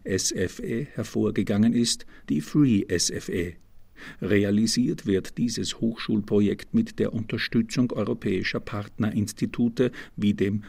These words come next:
Mozarteum Salzburg, der Akademie für Darstellende Kunst in Baden-Württemberg, der Accademia Teatro Dimitri im Tessin und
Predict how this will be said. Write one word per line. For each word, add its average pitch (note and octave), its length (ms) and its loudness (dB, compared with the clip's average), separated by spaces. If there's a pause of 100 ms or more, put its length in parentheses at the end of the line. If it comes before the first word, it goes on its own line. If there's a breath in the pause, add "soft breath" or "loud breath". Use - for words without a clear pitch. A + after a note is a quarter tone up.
Mozarteum F#2 760 0
Salzburg, A#2 720 0 (300 loud breath)
der G2+ 240 2
Akademie G#2 600 0
für - 180 -4
Darstellende F#2 720 -2
Kunst B2+ 440 -4
in F#2+ 180 2
Baden-Württemberg, G2 1080 0 (580 loud breath)
der G#2 320 2
Accademia A2 840 -2
Teatro G2 640 -4
Dimitri G#2 640 2
im G#2+ 320 0
Tessin C#3+ 640 0 (160 loud breath)
und E3+ 300 -4